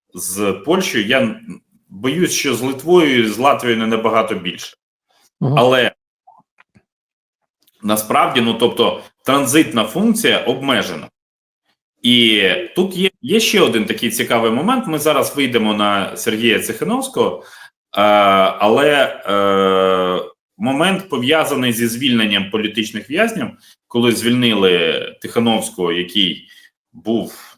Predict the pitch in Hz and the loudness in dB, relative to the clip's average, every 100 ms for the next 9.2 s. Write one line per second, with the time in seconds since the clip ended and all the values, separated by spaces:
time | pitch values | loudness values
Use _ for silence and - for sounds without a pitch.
0 | _ _ _ - _ _ - 131 143 127 | _ _ _ -20 _ _ -6 -4 -2 -2
1 | 107 101 92 113 208 180 156 147 - _ | -2 -4 -2 0 2 2 0 -2 -8 _
2 | _ _ - _ _ _ 92 87 85 - | _ _ -20 _ _ _ -6 -6 -4 -2
3 | 120 107 - - 156 - - 123 - 117 | 0 0 0 2 2 2 -2 -4 -2 -4
4 | 110 120 - 107 107 - 110 95 95 82 | 0 0 0 -4 -4 -2 -2 -2 -6 -8
5 | - 104 98 - 85 - - _ _ _ | -2 0 -2 -4 -8 -8 -16 _ _ _
6 | - 101 98 - 98 110 107 95 87 98 | -6 -4 -2 -2 0 2 2 2 -4 -2
7 | 90 80 85 80 76 69 - - 78 92 | -2 0 0 2 0 -2 -8 -12 -12 -8
8 | 104 - - 185 180 - 104 101 131 113 | -6 -6 -2 -2 -2 -2 -2 0 0 0
9 | 95 | -4